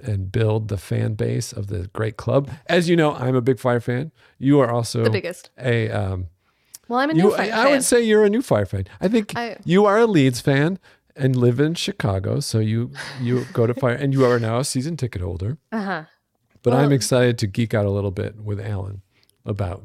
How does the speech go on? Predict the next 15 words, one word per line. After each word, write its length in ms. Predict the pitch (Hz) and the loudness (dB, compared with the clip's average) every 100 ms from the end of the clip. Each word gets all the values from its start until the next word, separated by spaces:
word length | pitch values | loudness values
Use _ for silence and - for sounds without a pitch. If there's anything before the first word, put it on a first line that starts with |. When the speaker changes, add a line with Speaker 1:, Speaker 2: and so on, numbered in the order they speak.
| - | -8
Speaker 1:
what 160 | 101 | -6
is, 200 | 95 90 _ - | -6 -8 _ -16
looks 240 | 123 - | -14 -12
like 160 | 117 117 | -12 -10
an 80 | 120 | -12
exciting 600 | 127 - 120 131 147 143 | -12 -10 -10 -10 -12 -14
season. 380 | - 269 - 190 | -10 -10 -10 -10
Speaker 2:
Yeah, 160 | 294 | -6
Speaker 1:
And 80 | 349 | -6
talk 300 | 107 120 - | -6 -6 -4
Speaker 2:
I 20 | |
Speaker 1:
about 220 | 120 120 120 | -2 0 -2
Speaker 2:
think 140 | 262 | -4
Speaker 1:
the, 240 | 123 117 117 | -6 -4 -2
um, 400 | 117 117 113 | -2 -2 -6